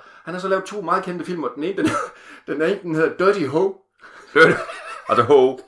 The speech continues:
Speaker 2: Dirty Ho.
Speaker 1: Ho, ho. Og det er altså ikke fordi, at det handler om en ho, <laughs> men fordi at hovedpersonen, han hedder Ho.
Speaker 2: Åh, der er lavet en fræk film, men der er en, der er lavet et eller andet til det. Det der, det må der være. Dirty Ho.
Speaker 1: Dirty
Speaker 2: Ja.
Speaker 1: Ho, Dirty Ho.
Speaker 2: Mm.
Speaker 1: Og så, så har den anden her, som er,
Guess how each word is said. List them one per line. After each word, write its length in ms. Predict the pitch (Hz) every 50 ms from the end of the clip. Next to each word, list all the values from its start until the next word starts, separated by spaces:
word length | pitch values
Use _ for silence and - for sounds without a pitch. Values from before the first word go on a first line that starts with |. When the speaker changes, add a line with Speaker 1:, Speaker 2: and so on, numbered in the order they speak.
| _ _ _ _ _ -
Speaker 2:
Dirty 180 | 156 156 156
Ho. 80 | - 247
Speaker 1:
Ho, 200 | 254 240 220 214
ho. 160 | - - - - - - - -
Og 100 | - 156
det 120 | 175 190 185
er 40 |
altså 160 | 180 180 165 196
ikke 100 | 196 202
fordi, 160 | - 165 160
at 140 | 156 147 -
det 140 | 160 - -
handler 340 | 139 196 247 262 190 175 165
om 100 | 147 135
en 60 | 131
ho, 220 | 120 143 165 - - 339 - -
<laughs> 200 | 392 - - 170
men 80 | 170 180
fordi 420 | - - - 403 392 - - 262 320 262
at 60 | 294
hovedpersonen, 560 | 247 254 381 - - 202 202 208 196 180 175
han 100 | 180 165
hedder 180 | 170 185 165 147
Ho. 140 | 147 165 202
Speaker 2:
Åh, 680 | 190 101 90 87 87 85 78 76 76 73 73 73 76
der 80 | 92 92
er 40 | 92
lavet 160 | 92 98 98
en 80 | 95 87
fræk 240 | - 90 92 90 -
film, 300 | - 95 90 85 90 90
men 120 | 123 120
der 180 | 113 - 160 151
er 100 | 120 117
en, 220 | 107 107 110 107 - 1077 - - - - - - - - - -
der 100 | - 120
er 40 | 120
lavet 140 | 117 117 113
et 40 | 107
eller 120 | 98 101
andet 120 | 104 104 -
til 100 | - -
det. 160 | 92 - -
Det 140 | 113 110 107
der, 100 | 107 104
det 140 | 107 107
må 80 | 110 110
der 80 | 104 92
være. 140 | 87 87 - - - - - - - _
Dirty 220 | 151 170 196 180 165
Ho. 60 | 156 160 175 190 196
Speaker 1:
Dirty 240 | 226 240 247 240
Speaker 2:
Ja. 60 | 214 220
Speaker 1:
Ho, 60 | 208 196 226
Dirty 120 | 220 180 185
Ho. 100 | 185 196 196 - -
Speaker 2:
Mm. 160 | 135 147 175 170 -
Speaker 1:
Og 360 | - 151 156 151 151 147 156 151
så, 160 | 190 185 - - - 165
så 180 | - - 247
har 220 | 233 220 214 170 170
den 100 | 170 170
anden 180 | 190 226 254 240
her, 60 | 180
som 260 | - - 175 156 151
er, 360 | 147 117 127 131 135 135 123